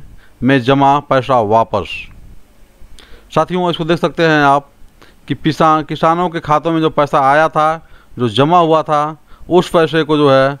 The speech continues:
वापस है। क्या उसका कारण है कि उस पैसे को वापस ले लिया जा रहा है? इस चीज़ को आप देख सकते हैं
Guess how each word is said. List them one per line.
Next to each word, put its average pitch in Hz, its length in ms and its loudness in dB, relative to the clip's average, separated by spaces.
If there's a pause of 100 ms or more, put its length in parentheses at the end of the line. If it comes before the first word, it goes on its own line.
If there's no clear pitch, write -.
(320)
वापस 127 500 0
है। 92 400 -4 (480)
क्या 165 180 2
उसका 165 260 -2
कारण 131 320 -2
है 127 260 -4 (400)
कि 139 80 -2
उस 127 80 -4
पैसे 143 300 0
को 131 160 -2 (680)
वापस 127 460 0
ले 139 120 2
लिया 139 200 2
जा 123 120 2
रहा 117 300 0
है? 110 260 -6 (580)
इस 151 140 -2
चीज़ 156 120 -2
को 160 100 0
आप 151 100 2
देख 147 180 -4
सकते 147 280 -4
हैं 131 280 0